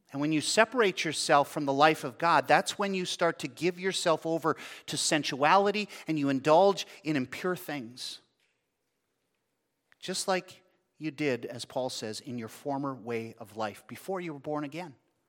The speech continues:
Verse twenty. "That, however, is not the, the way of life that you learned.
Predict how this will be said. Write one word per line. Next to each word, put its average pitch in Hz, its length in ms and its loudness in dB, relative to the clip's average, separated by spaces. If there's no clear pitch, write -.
Verse 127 160 -10
twenty. 110 340 -12
"That, 233 200 10
however, 180 420 8
is 160 120 2
not 240 300 4
the, 147 280 2
the 147 120 -2
way 135 200 4
of 123 120 0
life 127 380 0
that 147 160 -2
you 175 120 -2
learned. 190 360 0